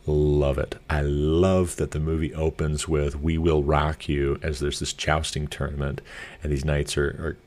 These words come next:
you know, tilting at one another and, uh, knocking each other off their horses, and splinters are flying everywhere. I love it.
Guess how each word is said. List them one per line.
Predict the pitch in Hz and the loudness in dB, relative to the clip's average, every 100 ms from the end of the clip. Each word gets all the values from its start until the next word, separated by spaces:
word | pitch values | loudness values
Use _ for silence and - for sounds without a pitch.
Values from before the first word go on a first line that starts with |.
| - | -8
you | 73 | -6
know, | 73 - - - - - | -6 -10 -14 -20 -12 2
tilting | 95 - 78 | 4 4 2
at | 76 | 0
one | 80 73 | 0 2
another | 71 71 71 71 | 2 2 2 0
and, | - 73 71 69 71 | 0 -2 -2 0 0
uh, | 73 82 | 0 0
knocking | 76 76 - 85 | 0 0 -2 -8
each | - | -4
other | 80 76 76 | -2 0 0
off | 71 | -2
their | - 73 | -4 0
horses, | 76 76 73 78 | 0 0 -4 -10
and | - | -8
splinters | - - 78 73 73 | -6 0 0 0 -4
are | |
flying | - 76 71 | -4 -4 -2
everywhere. | 73 73 71 - - - | -2 -2 -2 -8 -14 4
I | 87 | 8
love | 85 78 | 8 8
it. | 65 | 4